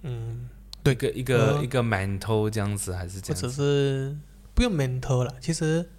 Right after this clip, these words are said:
Speaker 1: 呃，路上的伴也是，也可以。虽然是走不同路，但是都是往前就好，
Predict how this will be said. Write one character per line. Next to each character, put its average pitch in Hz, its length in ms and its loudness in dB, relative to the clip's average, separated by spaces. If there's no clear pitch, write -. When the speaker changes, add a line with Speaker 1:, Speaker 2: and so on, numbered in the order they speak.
Speaker 1:
呃， 123 340 0
路 180 220 2
上 180 180 2
的 175 60 4
伴 160 360 2
也 127 140 -2
是， 135 180 0
也 135 120 -4
可 - 180 -6
以。 135 60 -8
虽 - 160 4
然 190 120 8
是 208 120 4
走 - 180 2
不 170 160 4
同 131 200 0
路， 156 200 4
但 175 140 2
是 196 100 4
都 185 120 4
是 190 100 4
往 131 220 2
前 123 220 -2
就 147 180 -2
好， 135 200 -6